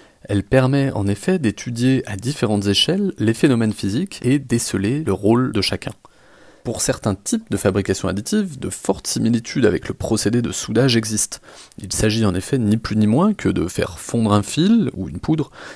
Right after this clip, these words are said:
sur un substrat par l'intermédiaire d'une source de chaleur. Les phénomènes physiques sont donc très proches de ceux rencontrés en soudage. Les thématiques de recherche actuelles ont pour objectif de comprendre la formation de la microstructure métallurgique pour obtenir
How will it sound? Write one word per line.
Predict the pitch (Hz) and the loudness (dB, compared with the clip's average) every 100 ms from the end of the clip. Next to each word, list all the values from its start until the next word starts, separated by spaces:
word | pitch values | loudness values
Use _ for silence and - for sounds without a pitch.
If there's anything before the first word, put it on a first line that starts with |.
| - | -12
sur | - - | -6 -6
un | 92 | -4
substrat | - 127 - - 135 208 | -4 -4 -6 0 0 0
par | - | 0
l'intermédiaire | 95 90 95 92 92 143 | 0 2 0 -2 2 2
d'une | 120 | 2
source | 101 - 107 | 0 -4 -2
de | 110 | 2
chaleur. | - 98 90 - - - - - | 6 6 4 -2 -16 -20 -12 2
Les | 101 | 2
phénomènes | - 127 117 117 117 | 4 4 6 6 4
physiques | - 120 131 127 | 0 0 0 -2
sont | - 90 | -4 -2
donc | 92 - | -4 -6
très | - - 175 | -8 0 0
proches | - - 180 - | 4 2 2 -2
de | 101 | -2
ceux | 92 - | 0 0
rencontrés | 98 - - - | 0 -2 -4 0
en | 117 | 0
soudage. | - 104 98 117 - _ _ _ _ _ _ | 0 -2 -4 -6 -14 _ _ _ _ _ _
Les | 117 107 | 2 2
thématiques | 101 117 127 - | 4 2 2 -2
de | 147 | 4
recherche | 101 98 - 98 | 4 6 4 2
actuelles | 98 - 147 214 240 | 0 0 0 0 -2
ont | - 98 | -4 -2
pour | 107 | 2
objectif | 101 104 107 - 101 - | 2 2 0 0 -4 -2
de | 98 | -4
comprendre | - 151 - 175 156 | -2 -4 -2 -2 -2
la | 104 | -2
formation | - 107 110 107 - 131 135 | 0 0 0 -2 -2 -2 0
de | 123 | 0
la | 95 | 0
microstructure | 90 95 95 - 104 - 107 113 | -2 -4 -4 -4 -4 -4 -2 0
métallurgique | 104 104 98 104 131 208 - | 2 2 2 2 0 -2 -6
pour | 92 | -6
obtenir | 95 - 98 98 101 | -4 -2 0 2 0